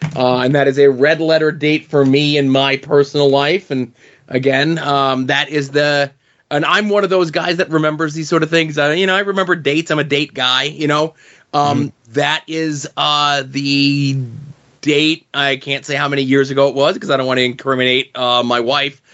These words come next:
Speaker 1: but that's the day that my wife and I started dating.
Speaker 2: Oh,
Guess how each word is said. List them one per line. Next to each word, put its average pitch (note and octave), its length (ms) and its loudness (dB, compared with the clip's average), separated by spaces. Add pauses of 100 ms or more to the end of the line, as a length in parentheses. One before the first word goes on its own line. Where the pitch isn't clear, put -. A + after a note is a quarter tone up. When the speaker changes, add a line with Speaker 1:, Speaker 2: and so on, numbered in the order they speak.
(160)
Speaker 1:
but C#3 120 -2
that's D3+ 240 -2
the D#3 80 -8
day D#3+ 180 0
that D#3 120 0
my D#3 120 -2
wife D3+ 240 -2
and D#3 80 -2
I D#3 60 0
started E3 280 -2
dating. F3+ 360 -2 (640)
Speaker 2:
Oh, D#3 520 0